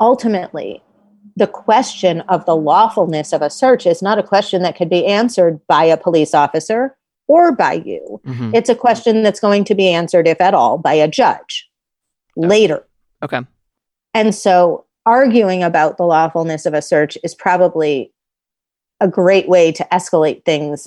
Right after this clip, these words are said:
Speaker 1: out of control.
Speaker 2: Right.
Speaker 1: But if there's a way for you to say safely, "I don't consent to this search," you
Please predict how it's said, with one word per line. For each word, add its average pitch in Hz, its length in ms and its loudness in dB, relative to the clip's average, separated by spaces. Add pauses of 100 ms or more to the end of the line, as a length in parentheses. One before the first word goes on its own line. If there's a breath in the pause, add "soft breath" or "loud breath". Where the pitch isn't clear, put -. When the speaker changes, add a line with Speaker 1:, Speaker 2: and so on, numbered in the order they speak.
Speaker 1:
out 165 160 2
of 143 140 -4
control. 123 760 -4
Speaker 2:
Right. 120 360 -8 (800)
Speaker 1:
But 190 400 0 (260)
if 202 240 -2
there's 214 240 4
a 220 60 4
way 190 200 4
for 196 100 -2
you 190 120 4
to 196 100 2
say 143 440 0 (440)
safely, 147 640 -2 (220)
"I 175 100 2
don't 156 340 -2
consent 160 460 -8
to 160 100 -4
this 175 240 -2
search," - 460 -8 (500)
you 156 340 0